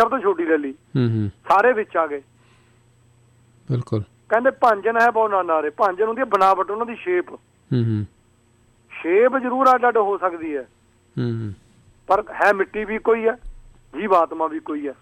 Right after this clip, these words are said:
Speaker 1: ਮਿੱਟੀ ਦੀ ਵੀ ਗੱਲ ਕਰਤੀ ਗੁਰਬਾਣੀ ਨੇ।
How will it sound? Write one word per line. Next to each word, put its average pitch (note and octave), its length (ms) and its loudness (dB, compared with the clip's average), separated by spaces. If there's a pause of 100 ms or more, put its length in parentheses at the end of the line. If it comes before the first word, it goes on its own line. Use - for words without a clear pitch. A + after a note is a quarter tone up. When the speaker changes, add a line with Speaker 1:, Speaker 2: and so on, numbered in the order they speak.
(1500)
Speaker 1:
ਮਿੱਟੀ A3+ 260 -4
ਦੀ B3+ 80 0
ਵੀ A3+ 100 -2
ਗੱਲ G#3+ 180 2
ਕਰਤੀ F3+ 320 -2
ਗੁਰਬਾਣੀ D3+ 340 -6
ਨੇ। C3 80 -12